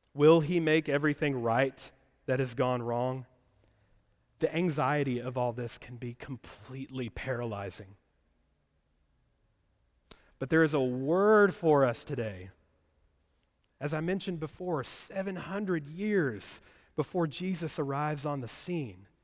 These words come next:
Micah is prophesying to the nation of Israel in all of its corrupt practices. And as we continue, we're gonna see that. Real quick, this has nothing to do with anything, but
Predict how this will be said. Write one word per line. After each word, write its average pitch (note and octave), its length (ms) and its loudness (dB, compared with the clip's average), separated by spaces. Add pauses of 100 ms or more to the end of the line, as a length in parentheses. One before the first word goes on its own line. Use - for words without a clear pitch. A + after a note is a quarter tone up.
(500)
Micah D3+ 380 -2
is C#3 180 -10
prophesying C#3+ 840 -4
to C#3 140 -10
the B2+ 100 -8
nation C#3 360 -4
of B2+ 100 -8
Israel A#2+ 460 -2 (480)
in C#3+ 100 -2
all D#3+ 200 4
of E3+ 80 2
its F3+ 180 -2
corrupt D#3 540 2
practices. - 880 -6 (2500)
And C#3 100 0
as C#3 160 0
we D3+ 100 2
continue, C3 680 -4 (1000)
we're C3+ 120 -4
gonna B2+ 140 0
see B2+ 220 -4
that. G#2+ 240 -8 (2500)
Real G#3 160 12
quick, F#3 260 6
this A3 160 8
has F3 160 4
nothing D#3+ 320 4
to D#3 100 -6
do C3+ 180 2
with C3+ 120 0
anything, D3 460 2
but C3+ 200 6